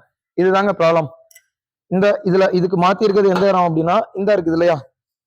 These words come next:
இதுதாங்க அந்த சிங்க்ரோனைசர். இது சிங்க்ரோனைசர் ஹப்னு சொல்லுவோம்.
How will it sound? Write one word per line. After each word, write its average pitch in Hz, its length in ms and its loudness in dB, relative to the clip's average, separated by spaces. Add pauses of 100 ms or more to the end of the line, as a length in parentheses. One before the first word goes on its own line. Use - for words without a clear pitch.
(280)
இதுதாங்க 190 300 0
அந்த 175 120 -2
சிங்க்ரோனைசர். 160 500 -2 (120)
இது 185 140 0
சிங்க்ரோனைசர் 180 480 -2 (260)
ஹப்னு 170 360 -2
சொல்லுவோம். 165 300 0